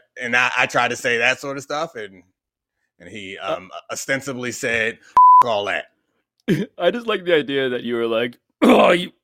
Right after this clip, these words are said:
Speaker 2: idiot who's gonna sign Russell Westbrook one day." <laughs> Oh, terrible at business. <laughs>
Speaker 1: Yeah, I should, I should have, uh, been more, uh, slick with my, my back talk, but I just sat on down. I guess I wasn't standing up anyway. I just piped down.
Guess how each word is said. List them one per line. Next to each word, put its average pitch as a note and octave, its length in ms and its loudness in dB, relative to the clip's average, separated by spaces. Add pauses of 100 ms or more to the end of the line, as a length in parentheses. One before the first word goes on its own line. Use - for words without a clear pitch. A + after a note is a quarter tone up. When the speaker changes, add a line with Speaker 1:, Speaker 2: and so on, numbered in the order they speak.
Speaker 2:
idiot F#3 320 4
who's E3 80 -2
gonna E3+ 120 4
sign D#3 180 4
Russell D#3 240 0
Westbrook D3 340 -2
one C3 160 0
day." B2 160 -6 (120)
<laughs> - 340 4 (400)
Oh, A#3+ 160 6
terrible G3 420 4
at C#3 80 4
business. D3+ 480 -4
<laughs> - 0 - (460)
Speaker 1:
Yeah, A#2 220 -2
I C#3 100 0
should, D#3+ 240 -2
I C#3+ 180 -2
should D#3 220 -4
have, A#2+ 260 0
uh, A2 400 -6 (500)
been A#2 180 -2
more, G#2+ 440 -4 (100)
uh, G2+ 200 -10
slick A#2+ 420 -6
with G#2 140 -8
my, G2+ 320 -8
my G2+ 140 -14
back A2 320 -2
talk, F#2 360 -10
but E2 140 -12
I F#2+ 320 -4
just F2+ 320 -12
sat F2+ 180 -6
on G#2 240 -8
down. G2 300 -4
I D3 100 0
guess G3 180 -4
I A#2+ 80 -6
wasn't B2+ 240 -2
standing F2+ 320 -6
up E2+ 140 -10
anyway. E2+ 260 -12
I E2+ 140 -4
just E2 340 -16 (680)
piped - 440 -4
down. E2+ 300 -4